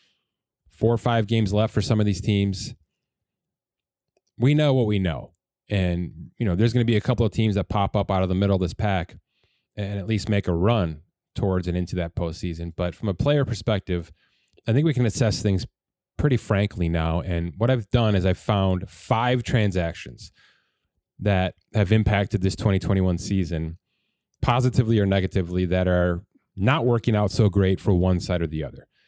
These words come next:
And I'm gonna <laughs> break down as much as possible about each. So obviously this stemmed from Jamal Adams. All right. I, I'm not a former N F L safety.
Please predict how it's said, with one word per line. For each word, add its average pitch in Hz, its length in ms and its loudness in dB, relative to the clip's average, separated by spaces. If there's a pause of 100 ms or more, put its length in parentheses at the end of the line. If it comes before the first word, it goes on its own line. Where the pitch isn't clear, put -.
(640)
And 104 80 -2
I'm 98 60 0
gonna 95 120 0
<laughs> - 0 -
break 110 300 0
down 101 480 -2 (240)
as 101 160 -4
much 117 240 0
as 98 80 0
possible 90 460 -2
about 85 260 -2
each. - 320 -12 (800)
So 135 120 0
obviously 147 300 2
this 127 160 2
stemmed 113 400 0
from 104 180 2
Jamal 90 360 0
Adams. 78 440 -12 (960)
All 92 80 -4
right. 90 220 -2 (2500)
I, - 120 -4 (400)
I'm 143 160 4
not 139 160 2
a 120 40 0
former 117 400 0
N 110 100 2
F 98 100 0
L 104 80 2
safety. - 480 -6